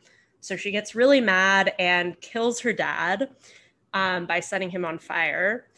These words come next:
But she also heals her mom, who is in a wheelchair, to make her be able to walk. Um, so it's kind of like she does this one, like,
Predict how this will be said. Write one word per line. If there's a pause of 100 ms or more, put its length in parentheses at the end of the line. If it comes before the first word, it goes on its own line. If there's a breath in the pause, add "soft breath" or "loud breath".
(400 soft breath)
But
she
also
heals
her
mom,
who
is
in
a
wheelchair,
to
make
her
be
able
to
walk. (120)
Um, (460 loud breath)
so
it's
kind
of
like
she
does
this
one,
like,